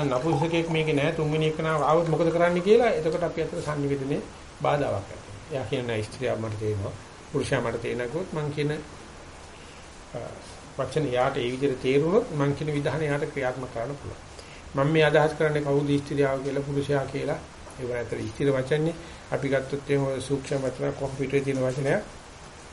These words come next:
ඒක තේරුම් නැත්තම් වචනේ මම දෙන විධානය මොකක්වත් නැහැ. මම අකීකරු නෑ. ඔත් වචනේ දන්නේ නැහැ. ඒ නිසා අදි වචනේ අර ඉතාම වැදගත් වෙනවා. අපි දෙන්නම එකම භාෂාව කතා කරන්න ඕනේ.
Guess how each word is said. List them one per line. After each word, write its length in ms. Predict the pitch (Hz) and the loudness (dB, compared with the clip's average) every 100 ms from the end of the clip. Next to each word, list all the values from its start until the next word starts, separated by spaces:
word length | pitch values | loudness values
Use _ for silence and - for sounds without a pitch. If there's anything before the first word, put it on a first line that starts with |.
| - - - - - | -18 -18 -18 -18 -14
ඒක 220 | - 127 - | -6 -6 2
තේරුම් 320 | 131 143 160 | 4 6 4
නැත්තම් 300 | 160 175 165 | 0 0 0
වචනේ 300 | 170 190 277 - - - - - - - - - - | 0 0 -2 -4 -16 -16 -16 -16 -18 -18 -18 -18 -6
මම 160 | 147 156 | 0 2
දෙන 180 | 160 160 | 2 2
විධානය 340 | 160 156 170 | 2 2 2
මොකක්වත් 400 | 185 180 180 196 | 0 -2 -2 -6
නැහැ. 240 | 147 254 - - - - - - | 0 2 0 -4 -12 -16 -18 -4
මම 120 | 143 113 | -2 -2
අකීකරු 520 | 120 - 202 214 214 | -4 -2 0 2 2
නෑ. 200 | 190 175 - - - - - | 0 -2 -6 -16 -16 -16 -10
ඔත් 160 | - 135 | -8 -2
වචනේ 340 | 143 135 175 | 0 0 -2
දන්නේ 120 | 180 | 0
නැහැ. 220 | 185 190 180 143 - | 0 -2 -2 -8 -14
ඒ 140 | - 143 | -6 -6
නිසා 180 | 139 143 | -4 -6
අදි 180 | 120 165 | 0 2
වචනේ 360 | 180 196 196 | 2 0 -2
අර 120 | 160 | -2
ඉතාම 380 | 143 139 143 175 | -2 0 0 2
වැදගත් 380 | 190 147 127 110 | 2 2 0 -2
වෙනවා. 260 | 120 127 247 - - - | -2 -2 -4 -8 -16 -10
අපි 160 | 143 139 | -8 -2
දෙන්නම 280 | 147 143 170 | 2 2 2
එකම 220 | 156 170 | 2 2
භාෂාව 340 | 156 139 143 175 | 2 2 2 2
කතා 220 | 156 113 | -2 -6
කරන්න 260 | 113 107 117 | -6 -6 -4
ඕනේ. 240 | 135 220 | -4 -4